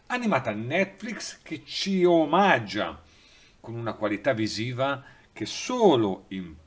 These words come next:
poche altre situazioni abbiamo potuto ammirare in così tanto splendore e in così tanta magnificenza. Lo so, è una sorta di spoiler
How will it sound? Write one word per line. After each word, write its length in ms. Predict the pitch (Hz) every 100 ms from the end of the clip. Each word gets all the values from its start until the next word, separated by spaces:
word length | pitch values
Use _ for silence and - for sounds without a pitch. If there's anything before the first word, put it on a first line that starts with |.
| _
poche 840 | - 139 170 143 101 - 87 76 - _ _
altre 320 | 135 135 107
situazioni 500 | - 117 104 - 165
abbiamo 280 | 135 117 107
potuto 680 | - 127 123 123 - 92 -
ammirare 680 | - 202 117 - - - 64 _ - - _
in 260 | 233 220
così 400 | - 208 180 196
tanto 360 | - 214 185 165
splendore 1000 | 135 - 175 170 127 127 139 147 151 151
e 100 | -
in 160 | 147 123
così 380 | 143 110 98 -
tanta 560 | 95 98 98 104 95 - - _
magnificenza. 840 | 113 107 107 104 104 90 82 85 - -
Lo 120 | -
so, 440 | 113 - 165 117 - - _
è 340 | 147 165 160
una 300 | 147 135 120
sorta 460 | 104 - 143 131 123
di 100 | 107
spoiler 880 | - - 196 202 131 101 95 87